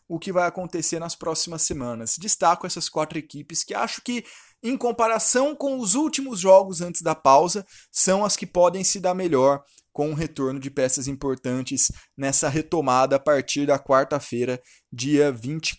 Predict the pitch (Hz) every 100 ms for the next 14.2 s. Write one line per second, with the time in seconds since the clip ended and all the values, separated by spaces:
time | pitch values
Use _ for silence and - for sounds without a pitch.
0 | _ - 117 107 _ - - - - -
1 | 147 233 233 226 233 - - - _ 185
2 | 247 220 202 208 165 196 247 - 190 196
3 | 220 175 156 214 214 185 190 180 175 185
4 | 165 185 269 - 220 135 175 190 170 160
5 | 160 147 127 147 185 147 165 226 208 175
6 | 165 160 143 143 165 165 202 156 175 -
7 | - _ - 254 226 214 214 190 208 185
8 | 156 160 190 - 190 165 165 175 165 143
9 | 160 - 135 139 180 175 160 143 135 143
10 | 143 - - 123 120 143 139 143 143 147
11 | 151 143 135 131 143 - - _ - 156
12 | 160 147 - 139 135 143 143 _ _ -
13 | 147 170 - 143 143 147 113 110 107 -
14 | -